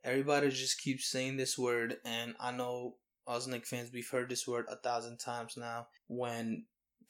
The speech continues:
talking about Brock Aller. I know that during his time with the Cleveland Cavaliers, he was very well known for maneuvering his way around the salary cap and being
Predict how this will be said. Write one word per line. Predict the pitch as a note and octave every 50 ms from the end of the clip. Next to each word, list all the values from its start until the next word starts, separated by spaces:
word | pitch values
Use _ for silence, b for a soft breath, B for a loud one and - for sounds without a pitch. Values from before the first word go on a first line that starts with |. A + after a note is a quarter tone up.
| -
talking | - B2 A#2 A2 A2+ B2 A#2
about | A#2+ A#2 A2+ A#2+ A#2 A2+ A2+ A2 A2
Brock | A2+ A2+ A2 A2 A2+ - - -
Aller. | A#2 A#2+ A#2+ B2 C3+ C#3 D3 D3 D3 - _ _ _ _ _ _ _ _
I | - A#2+ A#2+
know | A#2 A#2 A#2 A#2 A#2
that | A#2 A#2 A2+ A#2 A#2 A2+ A2+ A2 - - - _ _ _ _ _ _ - C3+ C3
during | C3 C3 A#2+ A#2+ A#2+ A#2
his | A#2 B2+ A#2 A2 G#2+ -
time | - B2 A#2 A#2 A#2+ A#2
with | A2+ A2
the | - -
Cleveland | - - B2+ A#2+ A#2 A#2 A#2
Cavaliers, | - A#2+ A#2 A2 A2+ A2+ A#2 A#2+ B2+ C#3 D3+ - - - b b b b b b b b -
he | - C#3 A#2+
was | A#2 A#2 A2+ A#2 B2 A2+ A2 A#2 B2 B2+
very | B2 B2+ B2+ B2+ B2+ B2
well | A#2+ A#2+ B2 A#2+ A#2+ B2 A#2+
known | A#2 A#2 A#2 A#2 A#2+ C3 C#3+ D3 D3 - _ _ _ _ _ _
for | - - - - B2+ B2+ B2 A#2+ A#2+ A#2+ A#2 A#2 A#2 A#2 - - -
maneuvering | A#2+ B2+ B2+ B2 B2+ B2+ B2 B2+ C3 B2+ B2+ B2+ B2+ B2+ B2+ B2+ C3 B2
his | B2 C#3+ C#3 B2+ B2+
way | B2 B2 B2 B2
around | B2 A#2+ A#2 A#2 A#2+ A#2 A#2 A#2 A#2+ B2 A#2+ G#2+ G#2+
the | B2
salary | - - - A#2 A#2 A#2+ B2 B2+ B2+ B2
cap | B2+ - - C#3 C3+ C#3 - b b b b b b b b
and | C3 C3 B2 B2 A#2+
being | B2+ B2 B2+ B2 A#2+